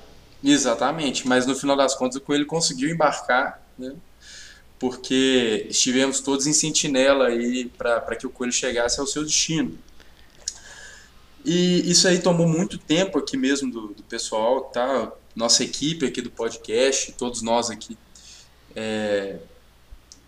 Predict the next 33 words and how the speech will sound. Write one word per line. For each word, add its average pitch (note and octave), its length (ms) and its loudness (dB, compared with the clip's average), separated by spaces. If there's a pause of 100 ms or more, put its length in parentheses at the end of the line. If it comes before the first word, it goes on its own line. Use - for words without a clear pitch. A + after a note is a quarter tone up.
(100)
tivemos, F3 500 2
né, D3+ 160 0
que D3+ 120 -6
parar C3+ 360 6
um D#3 120 2
pouco C#3 340 -2
pra C3 340 2
olhar B2+ 240 4
aí C3+ 100 4
pra B2+ 160 2
tra-, B2+ 200 0
trajetória A#2 560 -4
do A#2+ 100 -8
Coelho B2 200 2
Alfredo. C#3+ 440 -2 (1000)
É, C3+ 460 4
e E3 80 2
fora G3+ 340 6
isso, F3 300 2
pessoal, - 640 2 (340)
estamos E3 460 -2
vivos, E3 560 -4
tá? D#3+ 440 -4 (160)
É, G#2+ 680 -4 (340)
esse A#2+ 180 0
tempo C#3 220 0
a C#3 60 4
gente C#3 200 0
passou C3 340 2
aí C3 80 2
também B2 540 0
como B2 280 -4
um, A2+ 200 -6